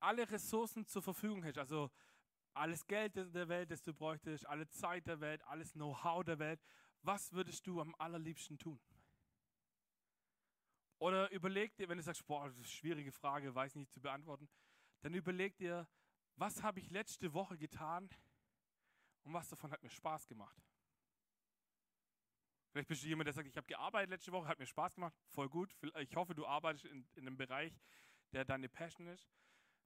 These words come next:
Wenn nicht, was hast du gemacht letzte Woche, was, was dir Spaß gemacht hat?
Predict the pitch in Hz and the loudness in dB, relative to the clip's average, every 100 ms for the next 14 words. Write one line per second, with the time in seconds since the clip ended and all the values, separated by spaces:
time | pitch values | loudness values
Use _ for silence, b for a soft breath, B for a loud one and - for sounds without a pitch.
0 | _ 127 147 214 - - b b b b | _ -2 0 0 -2 -10 b b b b
1 | b b b 143 185 - 175 160 170 170 | b b b -10 -8 -8 -6 0 0 0
2 | 165 - 147 143 160 147 139 139 - b | -6 -8 -6 -4 -2 -4 -6 -8 -16 b
3 | b b b b _ 110 - 120 - 147 | b b b b _ -12 -10 -10 -8 -8
4 | - - 139 117 - - - | -8 -8 -10 -10 -14 -20 -20